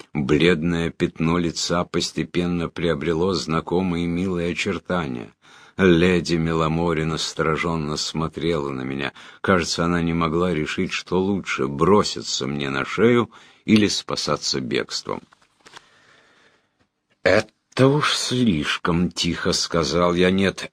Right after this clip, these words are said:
это уж действительно чересчур».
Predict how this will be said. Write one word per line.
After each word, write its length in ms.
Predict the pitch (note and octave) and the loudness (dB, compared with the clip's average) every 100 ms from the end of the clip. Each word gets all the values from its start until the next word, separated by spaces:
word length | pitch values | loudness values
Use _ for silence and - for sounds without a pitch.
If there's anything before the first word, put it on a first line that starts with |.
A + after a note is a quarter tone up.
| - | 2
это 460 | A2 C3+ - E3+ | 4 4 4 6
уж 260 | D#3+ D3+ G#2 | 6 6 4
действительно 880 | A#2+ A2 - G2+ G#2 G#2+ A#2 C3+ C3+ | 4 4 4 2 2 2 2 2 0
чересчур». 1080 | - C3+ D3+ - - - G2+ G2 F#2+ - | 0 2 2 2 0 4 6 6 4 -2